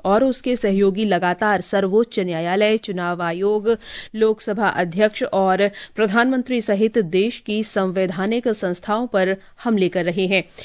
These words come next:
एसआईआर को लेकर सर्वोच्च न्यायालय के फैसले का जिक्र करते हुए श्री पात्रा ने कहा कि ये पश्चिम बंगाल में ममता बनर्जी के नेतृत्व वाली तृणमूल सरकार के लिए एक बड़ा झटका है।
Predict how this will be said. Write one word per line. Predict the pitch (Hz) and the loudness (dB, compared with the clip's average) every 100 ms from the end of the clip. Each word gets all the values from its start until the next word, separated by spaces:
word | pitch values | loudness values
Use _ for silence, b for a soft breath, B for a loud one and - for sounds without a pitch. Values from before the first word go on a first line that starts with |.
| B | B
एसआईआर | 226 226 240 226 240 294 | -2 0 2 2 0 0
को | 320 | 0
लेकर | 269 262 285 294 | 0 0 0 0
सर्वोच्च | 233 196 214 247 254 | 0 0 0 0 0
न्यायालय | 220 190 190 214 220 | 0 2 2 0 0
के | 220 208 | -2 -2
फैसले | 208 180 214 226 | -2 -4 -2 0
का | 220 | 0
जिक्र | 180 185 185 | -2 -2 -4
करते | 185 185 175 | -2 -4 -2
हुए | 196 185 202 | -2 0 -2
श्री | - 190 | -2 -2
पात्रा | 180 170 190 | -2 -2 -2
ने | 185 170 | -2 -4
कहा | 180 214 170 B B - | -2 0 -2 B B -4
कि | 254 | 0
ये | 247 | 2
पश्चिम | 240 226 247 233 | 0 -2 -2 0
बंगाल | 220 220 226 247 | 2 2 2 2
में | 233 | 2
ममता | 269 208 196 202 | 0 0 0 0
बनर्जी | 180 180 180 214 226 | 2 0 -2 -2 -2
के | 208 | -2
नेतृत्व | 180 170 202 220 220 | 0 -2 -2 -2 0
वाली | 175 160 180 | 0 0 -2
तृणमूल | 233 202 190 196 240 | -4 -4 -2 0 -2
सरकार | - 180 170 190 | -2 -4 0 -2
के | 233 285 | 0 0
लिए | 285 220 - - | 2 2 -2 -4
एक | 285 226 | -6 0
बड़ा | 269 247 | 2 2
झटका | 170 - 175 | 0 -4 -2
है। | 170 165 | 0 -2